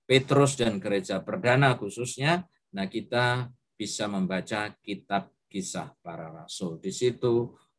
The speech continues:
menjadi lengkap dan kita bisa melihat bagaimana dinamika perjalanan gereja perdana yang memulai menyebarkan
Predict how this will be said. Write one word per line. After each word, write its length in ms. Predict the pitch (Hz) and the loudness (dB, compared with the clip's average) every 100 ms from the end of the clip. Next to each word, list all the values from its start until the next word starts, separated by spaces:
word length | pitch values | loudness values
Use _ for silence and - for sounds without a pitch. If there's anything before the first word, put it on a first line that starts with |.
| _ | _
menjadi 680 | 98 98 98 92 - 95 92 90 90 87 85 80 80 - | 0 2 4 2 2 2 2 2 0 -2 -6 -8 -10 0
lengkap 640 | 117 117 - 139 131 - | 2 2 4 4 4 0
dan 140 | 107 101 101 95 92 - | 0 0 0 -2 -4 -4
kita 240 | - 110 | 0 -2
bisa 240 | 101 95 | -2 -6
melihat 400 | 104 101 98 104 - | -2 -2 0 0 -2
bagaimana 560 | 95 101 95 95 98 95 | -6 -2 0 2 0 0
dinamika 720 | - 110 101 101 101 92 104 | 2 2 2 -2 -4 -4 -6
perjalanan 800 | - 104 - 95 95 95 98 92 _ _ | -6 -6 0 2 4 4 2 0 _ _
gereja 560 | - 127 127 120 113 107 | 4 10 10 8 4 4
perdana 560 | 113 - 104 98 95 95 | 2 0 2 4 4 2
yang 240 | 92 87 | 0 -2
memulai 800 | 90 92 98 95 98 98 101 95 _ _ | -2 0 2 4 6 4 2 -4 _ _
menyebarkan 880 | 101 98 95 90 90 92 - 92 87 | -4 -2 0 -2 -4 -4 -2 -2 -2